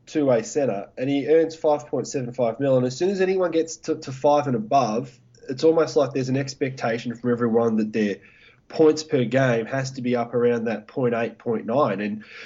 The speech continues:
that's not what they're paying him for. They're not paying for him to do that. They'd love it if he did produce a little bit more offense, but he's out there taking the tough minutes and, and trying to make sure that,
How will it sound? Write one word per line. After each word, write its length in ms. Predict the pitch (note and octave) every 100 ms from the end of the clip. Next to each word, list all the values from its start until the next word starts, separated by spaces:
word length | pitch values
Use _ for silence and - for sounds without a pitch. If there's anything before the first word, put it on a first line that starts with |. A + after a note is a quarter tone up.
| - - -
that's 220 | F3 -
not 220 | F3+ -
what 180 | D#3+ D#3
they're 120 | D3+
paying 320 | - D3 E3+
him 100 | C#3+
for. 200 | C3 G#2
They're 100 | A#2
not 140 | C3 -
paying 280 | D3 D3
for 240 | C3+ C#3 C3
him 140 | A2+
to 100 | -
do 280 | G#2+ C#3 D#3
that. 180 | F#2+ -
They'd 180 | A2+ B2+
love 200 | D3+ D3
it 60 |
if 140 | C3 C3
he 80 |
did 340 | A2 D#3 F3+ -
produce 400 | A#2 A2+ G#2+ A2+
a 40 |
little 200 | A2+ A2
bit 140 | G#2+ G2
more 220 | A2 G#2+
offense, 440 | D#3 - F#2 -
but 200 | - G#2+ - _ -
he's 200 | D3 C#3+
out 180 | E3 D#3+
there 180 | D3 -
taking 400 | - C3+ C#3 D3
the 80 | C3+
tough 320 | C#3+ C3 -
minutes 340 | C3+ D#3 - B2+
and, 140 | A#2
and 180 | B2 A#2
trying 260 | - C3+
to 40 | C3
make 220 | B2 A#2
sure 320 | - C3 B2+
that, 200 | A#2 A2